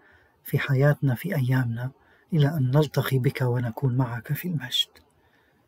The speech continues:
مجدنا يا رب، مجد شعبك، مجد اسمك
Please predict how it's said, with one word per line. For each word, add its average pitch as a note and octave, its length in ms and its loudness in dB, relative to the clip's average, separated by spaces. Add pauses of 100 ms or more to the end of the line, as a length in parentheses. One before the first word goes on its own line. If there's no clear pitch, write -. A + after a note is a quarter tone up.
(540)
مجدنا B2+ 500 2
يا B2 120 -6
رب، C3+ 200 -8 (1000)
مجد C3+ 300 6
شعبك، - 640 0 (640)
مجد C3+ 340 4
اسمك - 520 0